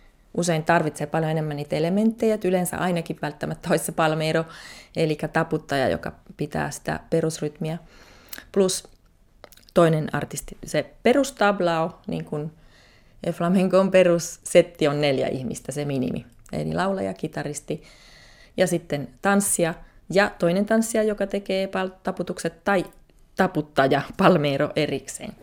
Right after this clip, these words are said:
Mutta tosiaan me otat-, ollaan otettu tämmönenkin haaste vastaan, että välillä tehdään duona, joka on sit vähän erilainen, mutta toisaalta se on hirveän intiimi ja kiva juttu, että siinä tulee semmonen, just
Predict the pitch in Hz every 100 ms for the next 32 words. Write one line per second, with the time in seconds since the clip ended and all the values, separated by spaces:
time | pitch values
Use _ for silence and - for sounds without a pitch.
0 | - - - - - 180 190 254 240 190
1 | 180 170 190 196 - 208 196 185 165 160
2 | 208 220 185 160 165 147 156 165 165 -
3 | - - 143 - 160 165 160 170 170 185
4 | 202 175 185 - - - - - - -
5 | _ 175 165 165 160 156 160 165 170 180
6 | 165 160 147 147 147 - _ _ - 139
7 | - 170 165 160 165 160 160 160 160 156
8 | 196 170 147 143 131 131 147 147 135 -
9 | - - - _ _ 160 160 - - 156
10 | 151 156 151 151 156 151 151 - _ _
11 | _ _ - - - - - - 185 185